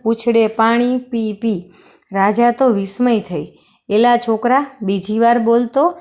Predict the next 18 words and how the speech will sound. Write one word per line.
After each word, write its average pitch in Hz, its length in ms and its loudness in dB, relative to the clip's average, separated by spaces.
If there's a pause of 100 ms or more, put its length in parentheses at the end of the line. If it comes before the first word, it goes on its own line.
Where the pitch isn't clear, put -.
(320)
છોકરો 226 300 0
ફરીવાર 254 480 2
બોલ્યો, 175 380 -2 (360)
"કાચની 254 580 2
ગાડલી, 240 600 0 (320)
કાચના 226 520 0
બળદ, 233 480 0 (120)
પૂંછડે 226 480 0
પાણી 240 540 0 (300)
પો-, 226 140 0
પી 240 360 -2
પી." 214 440 -2 (420)
"એલા 240 280 2
મૂરખ, 220 380 2 (460)
પૂંછડે 233 400 0
પાણી 240 380 0
કેમ 254 320 0
પીએ?" 185 460 -6